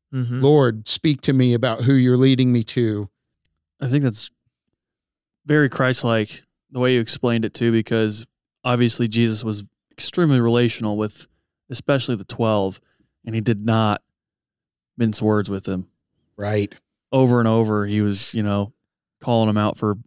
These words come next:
Speaker 3: not
Speaker 1: "Why are you
Speaker 3: understanding.
Speaker 1: still so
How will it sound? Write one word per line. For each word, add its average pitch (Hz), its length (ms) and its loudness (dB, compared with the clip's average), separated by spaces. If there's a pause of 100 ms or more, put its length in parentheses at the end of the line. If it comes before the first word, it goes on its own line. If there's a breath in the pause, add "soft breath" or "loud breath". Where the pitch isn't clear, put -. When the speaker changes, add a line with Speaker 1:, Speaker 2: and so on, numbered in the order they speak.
(1300)
Speaker 3:
not 135 100 0
Speaker 1:
"Why - 20 2
are 127 40 2
you 127 60 4
Speaker 3:
understanding. 123 460 4
Speaker 1:
still 135 260 0
so 113 60 -12